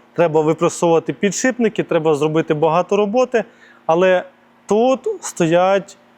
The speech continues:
а, підшипники ширші по висоті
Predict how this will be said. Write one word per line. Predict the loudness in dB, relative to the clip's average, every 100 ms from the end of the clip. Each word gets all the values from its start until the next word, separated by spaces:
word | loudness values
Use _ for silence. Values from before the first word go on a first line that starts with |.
| _
а, | 0 0
підшипники | -2 -4 0 -2 0 -6 -2 -4 -4 -12 _ _
ширші | -10 0 2 2 0 -4
по | -2 0
висоті | 0 -2 -4 0 2 2